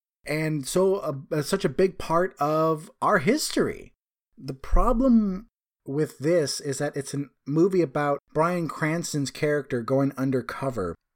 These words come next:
and there's this formula that a lot of undercover movies have, and I just don't want it to become another one of those movies. I mean, they're good, but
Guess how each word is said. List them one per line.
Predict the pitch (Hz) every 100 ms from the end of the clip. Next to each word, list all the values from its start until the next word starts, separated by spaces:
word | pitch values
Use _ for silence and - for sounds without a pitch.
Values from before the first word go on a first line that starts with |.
| -
and | 151 156 156 135
there's | 156 185 175 156
this | 170 165 - - - - _ _ - 120
formula | - 147 156 147 120 101
that | 101
a | 110
lot | 127 147
of | 147
undercover | 139 143 135 143 139 143
movies | 123 117 113 101 - -
have, | 104 - 139 135 90 92 _ _
and | - 139
I | 135
just | 117 - 190 190 - - _ _ _ _ _ _ - - -
don't | 120 131 170 -
want | 127 123 127 135
it | 120 - _ _ _ _ _ -
to | - 135
become | 120 - - - 139 139
another | 123 123 123 131
one | 120 123
of | 117
those | 113 107
movies. | 104 113 98 95 -
I |
mean, | 151 170
they're | 165
good, | 127 104 151 190 170 101 95 _ _ _ _ _
but | 156 151 147